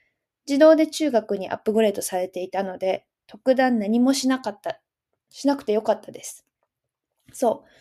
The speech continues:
そのアプリはね、毎日自分の子供が何を買ったのか、細かく見れることができて、あ、だから私、あ、今日アイス食べてるわってこの前分かった、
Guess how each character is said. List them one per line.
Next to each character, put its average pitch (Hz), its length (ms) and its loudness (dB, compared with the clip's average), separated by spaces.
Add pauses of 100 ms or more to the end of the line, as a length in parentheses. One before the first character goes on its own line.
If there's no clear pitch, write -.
(340)
そ - 140 -2
の 285 140 6
ア 302 80 2
プ 269 120 4
リ 208 80 2
は 185 120 -10
ね、 208 160 0
毎 240 240 4
日 269 220 4
自 202 200 -10
分 233 180 0
の 233 120 -2
子 233 140 -2
供 226 220 -2
が 220 120 0
何 247 320 2
を 202 80 -2
買 - 180 -12
っ - 20 -18
た 202 140 -6
の 190 120 -10
か、 233 280 -8 (460)
細 233 280 0
か 262 140 -4
く 214 300 -4
見 233 140 2
れ 233 100 4
る 202 100 -2
こ 185 140 -10
と 180 120 -8
が 170 120 -6
で 165 140 -14
き - 100 -20
て、 208 420 -2 (380)
あ、 214 80 -8
だ 285 140 2
か 339 160 -2
ら 277 80 2
私、 220 520 -6
あ、 208 120 -2
今 208 240 -4
日 - 40 2
ア 214 60 0
イ 208 80 -4
ス 202 60 -10
食 220 180 0
べ 214 80 0
て 208 100 -2
る 190 140 -2
わ 185 140 -2
っ 170 100 -8
て 190 80 -10
こ 196 160 -10
の 196 120 -4
前 190 360 -2 (120)
分 185 120 -14
か 180 80 -10
っ - 140 -12
た、 - 260 -14